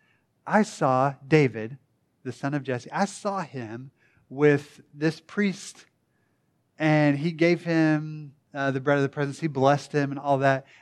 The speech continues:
And it gets this guy in deep trouble. So Saul goes, he assembles not only him, but all the other priests in that town, uh, in front of him, and he says, "Hey, why are you helping David, my enemy?" The guy says, "I didn't know David was your enemy.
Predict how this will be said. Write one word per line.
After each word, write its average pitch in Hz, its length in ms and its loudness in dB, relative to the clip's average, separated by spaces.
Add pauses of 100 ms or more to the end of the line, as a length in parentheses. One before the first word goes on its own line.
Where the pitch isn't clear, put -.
And 147 140 2
it 147 140 4
gets 156 180 -2
this 151 200 -4
guy 135 240 0
in 127 260 -10
deep 127 200 -8
trouble. 113 440 -4 (340)
So - 160 0
Saul 175 340 4
goes, 139 320 2 (140)
he 165 340 4 (160)
assembles 175 560 2
not 196 220 6
only 233 240 4
him, 165 380 0
but 151 120 6
all 180 120 6
the 185 120 4
other 175 140 2
priests - 360 -4
in 165 100 -2
that 151 200 -2
town, 151 380 -2 (420)
uh, 165 120 -4 (100)
in 165 160 0
front 208 240 4
of 190 60 0
him, 185 140 2
and 180 80 4
he 160 40 -2
says, 156 220 4
"Hey, 185 120 6
why 214 280 6
are 277 120 6
you 226 580 4
helping 226 420 2
David, 156 420 6
my 147 160 4
enemy?" 135 480 -2 (240)
The 196 100 0
guy 226 160 4
says, 196 400 2 (540)
"I 240 100 2
didn't 302 160 2
know 311 140 4
David 294 320 2
was 285 140 -2
your 277 100 -6
enemy. 254 420 2